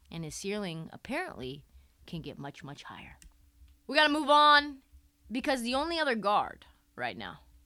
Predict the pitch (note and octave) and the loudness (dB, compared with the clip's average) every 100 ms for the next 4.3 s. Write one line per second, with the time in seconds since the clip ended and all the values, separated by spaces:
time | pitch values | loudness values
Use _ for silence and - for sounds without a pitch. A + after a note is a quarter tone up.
0 | - - _ _ _ F3 D3+ - D#3 B2+ | -20 -20 _ _ _ -10 -8 -10 -10 -10
1 | A2+ A#2+ C#3 B2 C3 B2+ A#2+ A#2+ - - | -12 -12 -14 -16 -16 -14 -14 -16 -18 -18
2 | - - - - - _ _ _ _ _ | -16 -16 -16 -20 -20 _ _ _ _ _
3 | - G#3+ C#4 D#4+ C4 G3+ F#3 F3+ D#3 B2 | -8 -4 -2 -2 -4 2 4 4 2 -6
4 | A2+ - | -10 -14